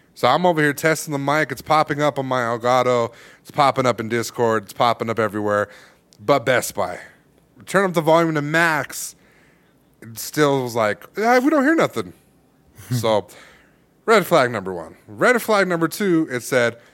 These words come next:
Speaker 1: "Well, we don't recognize your webcam." So, I only have one webcam. What do you mean you don't recognize it? The light turned on.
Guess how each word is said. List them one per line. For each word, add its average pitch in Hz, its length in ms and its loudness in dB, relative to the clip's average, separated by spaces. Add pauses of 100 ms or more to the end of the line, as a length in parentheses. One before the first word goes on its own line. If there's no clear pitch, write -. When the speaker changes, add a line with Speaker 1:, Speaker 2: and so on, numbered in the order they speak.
(400)
Speaker 1:
"Well, 123 120 -4
we 185 100 2
don't 175 260 2 (100)
recognize 156 520 -2
your 135 100 0
webcam." 117 600 -2 (320)
So, 123 720 -2 (760)
I 104 120 -10
only 135 140 -4
have 131 180 0
one 123 140 -6
webcam. 92 560 -6
What 113 100 -4
do 127 80 -6
you 131 60 -6
mean 143 180 -6
you 127 80 -6
don't 110 160 -4
recognize 107 420 -6
it? 87 100 -20
The 113 100 -4
light 165 280 0
turned 160 300 0
on. 98 280 0